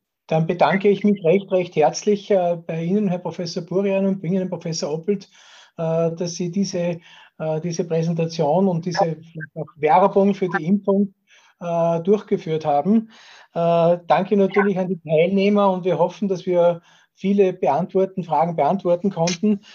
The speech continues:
Äh, zur Information, all diese heutige Veranstaltung kann traditionell wieder nachgesehen werden.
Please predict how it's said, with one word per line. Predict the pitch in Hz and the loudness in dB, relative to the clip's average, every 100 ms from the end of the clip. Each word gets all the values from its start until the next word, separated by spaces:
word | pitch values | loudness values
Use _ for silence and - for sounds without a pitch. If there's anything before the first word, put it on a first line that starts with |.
| - - - | -20 -18 -2
Äh, | 175 180 175 _ - 233 | 2 2 -2 _ -20 -16
zur | - 196 | 2 4
Information, | 202 202 190 190 175 185 214 - | 4 4 2 2 2 4 2 -4
all | - 175 180 | -6 -4 -4
diese | 190 202 185 | -4 0 2
heutige | 165 175 196 180 | 2 0 -2 -2
Veranstaltung | 180 175 196 185 180 196 190 | -2 -4 0 0 0 -4 -4
kann | 165 190 190 | -2 0 0
traditionell | 151 160 175 180 165 175 | 0 -2 -4 -6 -4 -4
wieder | 185 170 | -4 -2
nachgesehen | 147 151 - - 190 180 180 170 | -2 -4 -8 -8 -6 -4 -4 -4
werden. | 165 175 202 208 | -2 0 0 0